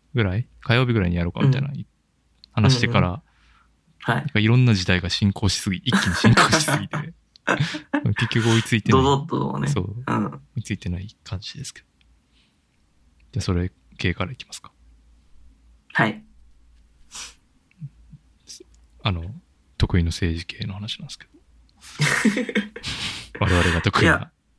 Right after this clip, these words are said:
Speaker 2: 我々、我々と、僕得意なのコンテンツ系なんで。
Speaker 1: <laughs> いや、一番キレてるやん。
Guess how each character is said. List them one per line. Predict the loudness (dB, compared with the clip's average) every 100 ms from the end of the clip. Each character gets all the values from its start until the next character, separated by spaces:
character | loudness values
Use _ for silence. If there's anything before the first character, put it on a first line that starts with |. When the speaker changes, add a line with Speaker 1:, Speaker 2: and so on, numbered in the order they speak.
| _ _ -20 _ _
Speaker 2:
我 | 2 4
々、 | 4 0 -6 -2
我 | 2
々 | 2 2
と、 | -4 -2
僕 | 0 2 2
得 | 2 2
意 |
な | 0
の | 0
コ | 2
ン | 2
テ | 2
ン | 0
ツ | -2
系 | -2
な | -2
ん | -4
で。 | -8 0 4 6 6 6 4 2 2 0 -2
Speaker 1:
<laughs> | 0 2 2 2 2 0 0 -4 -6 -10 0
い | 2
や、 | 4
一 | 0 -2
番 | 0 2
キ | 2
レ | 4
て | 4
る |
や |
ん。 | 2